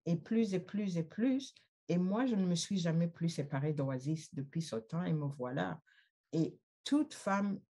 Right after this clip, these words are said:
peut partir de ce parcours pour arriver.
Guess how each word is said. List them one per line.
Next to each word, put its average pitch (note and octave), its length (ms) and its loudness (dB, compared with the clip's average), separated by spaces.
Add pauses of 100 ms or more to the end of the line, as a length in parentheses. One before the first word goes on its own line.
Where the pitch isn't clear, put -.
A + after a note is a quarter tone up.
(160)
peut F#3 320 2 (140)
partir E3+ 600 -2 (440)
de D#3 80 -4
ce E3 180 -4
parcours F3 800 -6 (520)
pour F3 200 2
arriver. D3 580 0